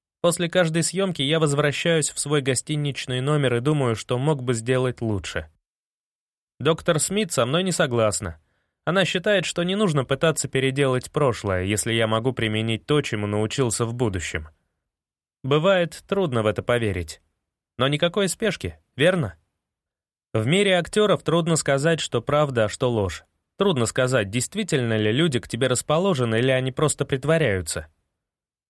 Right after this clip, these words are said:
Пытаются завести нужное знакомство или по-настоящему готовы подарить свою дружбу.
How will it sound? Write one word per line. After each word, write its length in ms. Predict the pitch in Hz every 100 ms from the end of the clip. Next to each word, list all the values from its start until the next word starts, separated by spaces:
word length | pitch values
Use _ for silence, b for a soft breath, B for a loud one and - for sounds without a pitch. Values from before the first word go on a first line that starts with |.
| _
Пытаются 480 | 202 208 185 147 143
завести 420 | 135 156 165 202
нужное 380 | 151 147 131 123
знакомство 640 | 117 123 - 185 170 - 120
или 140 | 117
по-настоящему 840 | 117 117 - 143 180 160 - 104
готовы 400 | 104 113 165 123
подарить 440 | 101 107 113 139 131
свою 280 | 120 127 135
дружбу. 440 | 143 107 85